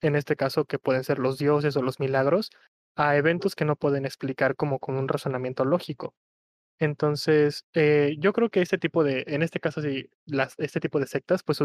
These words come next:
aprovechan esta ventaja que tienen sobre las personas con esto del pensamiento mágico, pues, como dices tú, ¿no? En ese caso, pues, sacarles un dinero para poder decir,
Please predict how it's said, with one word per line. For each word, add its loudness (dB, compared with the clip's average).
aprovechan 0
esta 2
ventaja 0
que -12
tienen -2
sobre 0
las -8
personas -4
con -2
esto -4
del 0
pensamiento -6
mágico, -4
pues, 0
como 2
dices 0
tú, 4
¿no? 2
En 2
ese 0
caso, 0
pues, -8
sacarles -4
un -4
dinero 4
para 0
poder -2
decir, 0